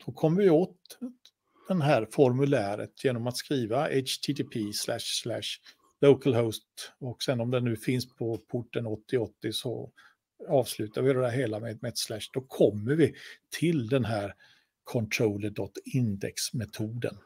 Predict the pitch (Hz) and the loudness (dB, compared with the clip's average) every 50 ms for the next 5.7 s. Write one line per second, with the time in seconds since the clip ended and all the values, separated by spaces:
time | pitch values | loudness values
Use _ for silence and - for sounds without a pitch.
0 | _ _ - 113 113 98 - - - - 104 - _ - - - - - - _ | _ _ -10 -10 -10 -10 -8 -8 -8 -8 -8 -10 _ -18 -18 -18 -18 -20 -20 _
1 | _ - - - _ _ - 190 196 143 104 95 - - - - _ - - - | _ -20 -20 -20 _ _ 6 8 8 6 4 -2 -10 -18 -20 -14 _ -10 4 8
2 | 175 180 151 123 123 120 151 180 190 165 - - 185 151 - - 139 135 131 131 | 10 10 10 10 6 6 8 8 8 8 8 6 4 2 4 6 6 8 8 8
3 | 139 147 147 139 127 - - 165 151 143 151 151 151 151 131 - - - 175 147 | 6 4 2 0 -2 -2 0 0 2 4 4 6 6 8 6 6 4 2 0 0
4 | - - 143 139 127 135 - 139 123 - - - - 147 131 117 113 123 147 147 | 2 4 4 4 4 2 0 0 2 2 2 2 4 2 4 2 2 2 0 0
5 | 147 - 160 147 139 135 135 127 120 120 131 139 127 - | 0 2 2 4 4 4 4 2 2 0 -2 -4 -6 -6